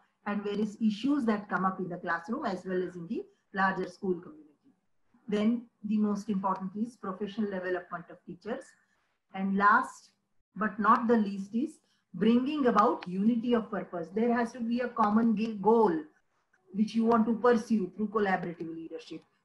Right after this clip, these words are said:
for school improvement. So that is very important. Now we come to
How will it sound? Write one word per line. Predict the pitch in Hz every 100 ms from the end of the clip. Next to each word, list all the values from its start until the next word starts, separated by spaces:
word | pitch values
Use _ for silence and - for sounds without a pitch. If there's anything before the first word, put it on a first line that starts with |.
| -
for | 202 196
school | - 202
improvement. | 170 - 151 - _ _ _ _ _
So | - 208
that | 214 226
is | 220 196
very | 208 190
important. | 185 156 - - - - _ _ _ _ _ _ _ _ _ _ _ _ _ - - _ _ _ _ _ _ _ -
Now | 226 240 240
we | 240
come | 220 208 196
to | 233 -